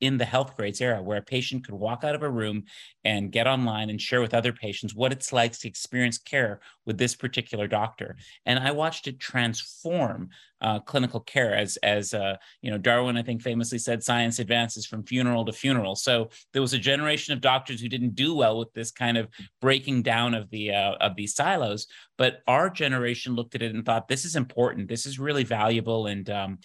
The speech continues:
and it means something." And so as a result of that, um, we took that same idea and said, "That's what clinical trials also needs." If a patient is looking online for a clinical trial,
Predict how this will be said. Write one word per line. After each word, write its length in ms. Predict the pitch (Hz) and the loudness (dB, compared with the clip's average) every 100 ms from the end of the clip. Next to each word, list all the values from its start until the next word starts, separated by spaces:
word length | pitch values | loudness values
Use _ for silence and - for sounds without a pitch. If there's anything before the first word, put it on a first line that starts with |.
| - | -10
and 100 | 113 | -2
it 60 | 113 | 0
means 340 | 110 131 156 | 2 2 0
something." 380 | 131 101 98 98 | -4 -6 -6 -8
And 80 | 104 | -6
so 100 | 127 | -4
as 120 | 117 | -2
a 40 | 127 | -2
result 380 | 113 147 214 | -2 -2 -2
of 160 | 202 127 | -6 -4
that, 340 | 123 127 104 - - - - | -2 0 -2 -10 -20 -20 -8
um, 440 | - 113 107 110 - _ _ _ _ 117 | 0 0 0 -4 -12 _ _ _ _ -6
we 160 | 165 | -6
took 200 | - 311 | -4 -2
that 180 | - 127 | 0 2
same 200 | - 147 | 2 2
idea 280 | 127 120 143 | 0 0 -2
and 100 | 120 | -2
said, 240 | - 117 - | -4 -4 -2
"That's 280 | 165 180 | -4 -4
what 180 | - - | -10 -10
clinical 300 | - 151 139 | -4 -4 -4
trials 380 | - 120 113 - - | 0 0 0 -2 -2
also 320 | 113 127 113 | -2 -2 -6
needs." 340 | 98 98 92 | -8 -10 -8
If 120 | - 120 | -6 -6
a 140 | 120 | -8
patient 460 | - 170 - 240 170 | -6 -6 -4 -6 -4
is 160 | 127 | -4
looking 480 | 107 113 135 151 131 | -4 -4 -4 -2 0
online 400 | 117 110 110 110 | 0 0 -2 -4
for 140 | 113 107 | -4 -10
a 20 | |
clinical 400 | - 113 107 98 | -8 -8 -8 -12
trial, 420 | - 110 95 98 | -4 -2 -2 -8